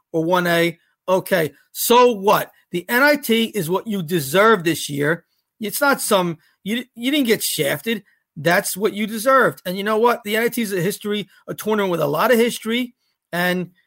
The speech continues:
there's a bunch of other high majors playing in it. What makes you better than them? Okay. Why would you look down? You know how bad that looks? You know how spoiled North Carolina looks?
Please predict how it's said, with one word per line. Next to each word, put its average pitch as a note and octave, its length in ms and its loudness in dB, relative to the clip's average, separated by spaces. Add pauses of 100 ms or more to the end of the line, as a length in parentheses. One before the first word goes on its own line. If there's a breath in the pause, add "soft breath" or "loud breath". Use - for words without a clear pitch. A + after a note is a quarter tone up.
(280)
there's D#3+ 200 2
a E3 60 0
bunch G3+ 240 2
of G#3 80 -2
other C4 200 4
high F#3+ 200 2
majors F3+ 340 -2
playing F3+ 300 -2
in F3+ 100 0
it. F#3+ 100 -8 (320 soft breath)
What E4 240 -2
makes D#4+ 340 0
you A#3+ 420 0 (180)
better G3+ 380 4
than D#3+ 260 0
them? C3 300 -6 (160)
Okay. F#3+ 380 0 (380 soft breath)
Why B3+ 260 4
would D#4 200 2
you C4 140 2
look B3 200 0
down? G#3 200 2
You G3+ 180 -4
know D#4+ 60 2
how C4+ 340 2
bad G3+ 320 2
that G3+ 200 2
looks? G#3 400 0 (260 soft breath)
You A#3 80 -8
know D#4+ 80 4
how D#4+ 140 4
spoiled A#3 880 4 (320)
North A3+ 300 4
Carolina G#3+ 500 4
looks? G3+ 460 0